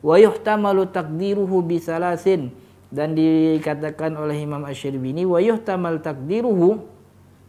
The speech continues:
dan untuk memantau tersebut, yuhtamal bi salasin, hen-, apa, apa istilah, diperkirakan bolehnya hanya tiga, diperkirakan untuk memastikan bahwa ini qualified menikah atau tidak, itu biasanya tuh dikira-kira tiga kali penglihatan, tiga kali ngelihat.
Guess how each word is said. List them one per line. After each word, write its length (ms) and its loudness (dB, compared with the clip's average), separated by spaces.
dan 400 0
untuk 320 -4
memantau 560 0
tersebut, 560 -2
yuhtamal 560 -2
bi 160 -2
salasin, 720 -2
hen-, 240 -12
apa, 560 -14
apa 160 -12
istilah, 240 -10
diperkirakan 960 -4
bolehnya 480 -2
hanya 240 -6
tiga, 480 -4
diperkirakan 800 -8
untuk 320 -2
memastikan 560 -4
bahwa 240 0
ini 240 -4
qualified 560 -4
menikah 480 -10
atau 80 -12
tidak, 480 -6
itu 160 -2
biasanya 560 -2
tuh 240 -6
dikira-kira 720 -4
tiga 320 -4
kali 240 -6
penglihatan, 880 -6
tiga 160 -2
kali 320 -2
ngelihat. 400 -4